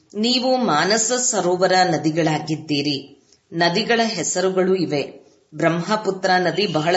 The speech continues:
ದೊಡ್ಡದಾಗಿದೆ. ಕಲ್ಕತ್ತಾದಲ್ಲಿ ನದಿ ಮತ್ತು ಸಾಗರದ ಸಂಗಮವಿದೆ. ಅದಕ್ಕೆ ಡೈಮಂಡ್ ಹಾರ್ಬರ್ ಎಂದು ಹೆಸರಿದೆ. ನೀವು ಬ್ರಹ್ಮ ಮುಖವಂಶಾವಳಿ ವಜ್ರ ಸಮಾನ ಆಗುತ್ತೀರಿ.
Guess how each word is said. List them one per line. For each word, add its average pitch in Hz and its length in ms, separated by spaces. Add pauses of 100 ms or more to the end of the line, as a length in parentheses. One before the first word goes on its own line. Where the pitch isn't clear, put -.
(140)
ದೊಡ್ಡದಾಗಿದೆ. 147 960 (360)
ಕಲ್ಕತ್ತಾದಲ್ಲಿ 240 880
ನದಿ 196 340
ಮತ್ತು 220 340
ಸಾಗರದ 185 640
ಸಂಗಮವಿದೆ. 160 920 (680)
ಅದಕ್ಕೆ 226 380
ಡೈಮಂಡ್ 202 540
ಹಾರ್ಬರ್ 190 600
ಎಂದು 175 240
ಹೆಸರಿದೆ. 147 800 (400)
ನೀವು 240 420
ಬ್ರಹ್ಮ 185 260 (120)
ಮುಖವಂಶಾವಳಿ 202 1000
ವಜ್ರ 165 380
ಸಮಾನ 156 480
ಆಗುತ್ತೀರಿ. 143 920